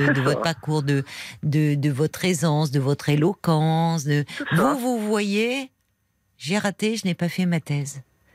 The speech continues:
Speaker 2: Mais on peut
Speaker 1: C'est ça.
Speaker 2: réussir sa vie même si on n'a pas passé une thèse, hein, Giuseppe.
Speaker 1: Mais c'est
Speaker 2: Mais
Speaker 1: pas
Speaker 2: peut-être
Speaker 1: évident, vous savez, parce que dans tous les endroits où je travaille,
Speaker 2: Oui.
Speaker 1: on me le renvoie.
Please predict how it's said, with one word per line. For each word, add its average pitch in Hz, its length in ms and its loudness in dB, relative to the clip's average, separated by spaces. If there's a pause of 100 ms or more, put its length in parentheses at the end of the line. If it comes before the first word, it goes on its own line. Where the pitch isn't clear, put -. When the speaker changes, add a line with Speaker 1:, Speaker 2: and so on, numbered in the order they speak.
(120)
Speaker 2:
Mais 180 80 4
on 185 80 4
peut 208 120 0
Speaker 1:
C'est 208 80 2
ça. 208 60 2
Speaker 2:
réussir 202 260 0
sa 185 180 0
vie 208 200 0
même 185 200 2
si 175 140 -4
on 170 40 0
n'a 160 140 0
pas 151 540 0
passé 151 300 0
une 151 180 4
thèse, 202 320 -2
hein, 160 180 -2 (580)
Giuseppe. 143 420 0 (440)
Speaker 1:
Mais - 80 0 (100)
c'est - 80 0
Speaker 2:
Mais 143 80 2
Speaker 1:
pas 233 60 4
Speaker 2:
peut-être 233 140 2
Speaker 1:
évident, 170 260 0
vous 214 120 -4 (100)
savez, 160 220 -6
parce - 280 -10
que 156 140 -2 (600)
dans 151 120 0
tous - 200 0
les 180 180 2
endroits 160 240 0
où 175 80 -2
je 131 80 -2
travaille, 131 500 -2 (220)
Speaker 2:
Oui. 185 300 0 (640)
Speaker 1:
on 147 40 -4
me 139 100 2
le 127 60 0
renvoie. 98 460 -4